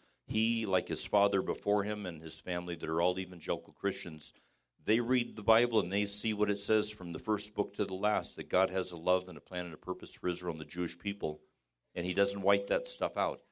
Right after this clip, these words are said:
He believes it, and he stands with Israel, and as a result, he has made a lot of enemies. Uh, it's curious to me that in all of the region around Israel, with all of the persecution of Christians in the Middle East,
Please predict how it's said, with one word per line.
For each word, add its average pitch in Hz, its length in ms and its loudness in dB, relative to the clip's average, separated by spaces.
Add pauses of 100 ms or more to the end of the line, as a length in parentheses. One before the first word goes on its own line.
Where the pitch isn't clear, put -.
(300)
He 95 100 -2
believes 104 500 -4
it, 113 160 -4
and 85 100 -12
he 85 80 -10
stands 90 440 -6
with 85 120 -4
Israel, 98 420 0
and 85 120 -4
as 82 160 -6
a 82 60 -10
result, 90 480 0 (420)
he 87 220 -2
has 82 200 -8
made 82 200 -4
a 76 40 -4
lot 82 220 0
of 82 80 -6
enemies. 82 560 -4 (400)
Uh, 80 240 -2
it's 80 200 -8
curious 120 540 4
to 95 120 -10
me 82 260 -4
that 78 160 -2
in 82 140 -4
all 98 280 4
of 107 120 -2
the 104 140 -4
region 90 380 -8
around 87 300 -4
Israel, 82 380 -2
with 76 180 -6
all 92 240 2
of 107 100 -8
the 104 100 -4
persecution 120 960 -2
of 90 120 -12
Christians 104 560 -4
in 92 80 -12
the 90 80 -6
Middle 90 300 -4
East, - 440 -10